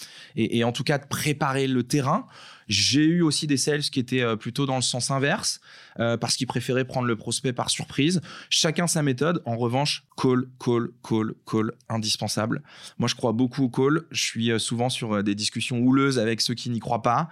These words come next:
On pourrait en tout cas, euh, voilà, en débattre, euh, à un autre moment, euh, sur un format avec grand plaisir. Euh, moi, je considère que les gens aujourd'hui sont toujours joignables, quoi qu'on en dise,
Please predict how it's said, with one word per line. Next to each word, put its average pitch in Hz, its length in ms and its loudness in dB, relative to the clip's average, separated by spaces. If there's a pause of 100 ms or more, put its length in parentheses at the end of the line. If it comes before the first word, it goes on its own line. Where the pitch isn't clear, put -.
On 113 140 0
pourrait 127 300 2
en 127 100 0
tout - 140 -8
cas, 117 300 0
euh, - 20 0
voilà, 110 260 -2
en 113 80 -2
débattre, 117 480 0
euh, 107 260 -2
à 101 100 -4
un 113 140 2
autre 131 220 2
moment, 131 400 0
euh, 113 80 0
sur 110 220 -2
un 110 80 -2
format 117 380 0
avec 113 180 0
grand 110 180 -2
plaisir. 131 400 0 (460)
Euh, 107 320 2
moi, 123 120 4
je 123 80 0
considère 135 380 0
que 139 100 -2
les 120 160 2
gens 131 220 2
aujourd'hui 123 420 0
sont 117 220 -2
toujours 127 480 -2
joignables, 113 580 -2
quoi 135 180 -2
qu'on 123 180 -4
en 117 100 -2
dise, 139 280 -2